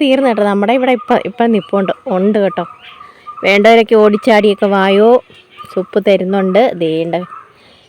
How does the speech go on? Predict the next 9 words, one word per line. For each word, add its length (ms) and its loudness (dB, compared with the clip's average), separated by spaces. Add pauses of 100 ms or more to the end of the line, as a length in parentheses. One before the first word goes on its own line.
(240)
ലവലോലിക്ക. 640 -2 (1500)
നമുക്ക് 300 -4
അഞ്ചാറ് 280 -2 (100)
കാന്താരിയും 580 -4
കൂടെ 140 -2
ഒക്കെ 180 -10
പറിച്ചുകൊണ്ടൊക്കെ 640 -6
പോകണം 340 -8
കേട്ടോ. 200 -12